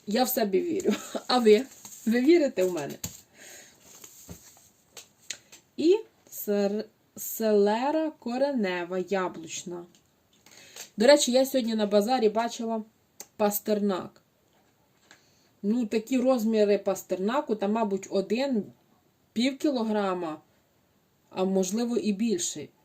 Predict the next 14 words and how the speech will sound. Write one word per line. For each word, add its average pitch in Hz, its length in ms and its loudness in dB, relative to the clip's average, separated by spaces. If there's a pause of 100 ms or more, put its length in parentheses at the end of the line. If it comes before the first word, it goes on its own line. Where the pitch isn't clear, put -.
Я 202 160 4
в 202 80 4
житті 208 320 -2
такого 214 420 -2
пастернаку 208 720 -4
величезного 208 720 -2
не 202 140 2
бачила. 196 580 -2 (1600)
Ну 247 320 2
і 381 120 6
ціна, 330 380 4
я 262 140 6
вам 254 180 0
скажу, 240 680 -6